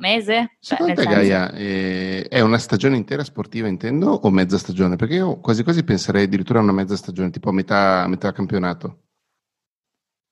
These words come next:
Speaker 1: Eh, però poi non, non è la finale che giocano?
Speaker 2: La finale sì, sì, sì, appunto, però tipo che, che lo fanno arrivare a metà campionato, una roba del genere, può avere senso, non
Speaker 1: Ma
Speaker 2: lo
Speaker 1: sai
Speaker 2: so.
Speaker 1: che forse, sai che potrebbe essere, però devo, devo capire meglio.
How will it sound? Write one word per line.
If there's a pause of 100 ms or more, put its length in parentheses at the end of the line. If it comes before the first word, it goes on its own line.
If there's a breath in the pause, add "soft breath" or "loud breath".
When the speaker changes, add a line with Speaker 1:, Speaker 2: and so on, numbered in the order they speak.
(160 loud breath)
Speaker 1:
Eh,
però
poi
non,
non
è
la
finale
che
giocano?
Speaker 2:
La
finale
sì,
sì,
sì,
appunto,
però
tipo
che,
che
lo
fanno
arrivare
a
metà
campionato,
una
roba
del
genere,
può
avere
senso,
non
Speaker 1:
Ma
Speaker 2:
lo
Speaker 1:
sai
Speaker 2:
so.
Speaker 1:
che
forse,
sai
che
potrebbe
essere,
però
devo,
devo
capire
meglio.